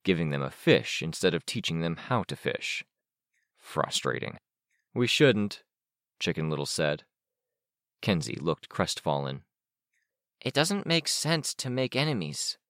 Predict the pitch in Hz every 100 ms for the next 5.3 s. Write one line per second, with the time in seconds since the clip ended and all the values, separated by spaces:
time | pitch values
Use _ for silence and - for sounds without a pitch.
0 | _ _ - 85 80 71 - 73 67 -
1 | _ _ _ - 123 147 120 123 113 104
2 | 101 90 78 - 85 80 - 107 87 67
3 | 65 64 90 71 - 98 78 65 - _
4 | _ _ _ _ _ - 107 92 69 53
5 | - -